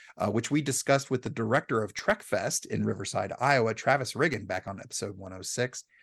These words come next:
And it was also, uh, written by Brandon Schultz, uh, whose last work was on Short Treks season two, episode five, The Girl Who Made the Stars,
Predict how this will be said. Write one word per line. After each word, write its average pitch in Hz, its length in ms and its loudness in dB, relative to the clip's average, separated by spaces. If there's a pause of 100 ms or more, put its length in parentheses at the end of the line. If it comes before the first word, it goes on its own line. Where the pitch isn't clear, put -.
(320)
And 143 380 6
it 135 60 6
was 139 120 2
also, 185 540 4
uh, 139 360 10
written 156 300 -2
by 147 220 6
Brandon 147 380 0
Schultz, - 680 -2
uh, 117 300 4
whose 123 460 0 (220)
last 131 800 2 (220)
work 131 300 4 (100)
was 127 520 6
on 120 240 0
Short - 520 0
Treks 175 560 0
season 190 500 -2
two, 175 280 0
episode 123 460 0
five, 143 440 4
The 120 100 2
Girl 135 380 2
Who 123 120 0
Made 120 340 0
the 110 80 -8
Stars, 101 640 -4